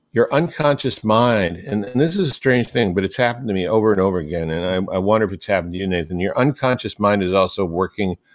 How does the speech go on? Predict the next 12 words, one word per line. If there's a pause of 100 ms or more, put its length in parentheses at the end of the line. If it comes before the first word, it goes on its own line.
(200)
on
the
big
picture
at
the
same
time. (440)
So
a-,
as
you're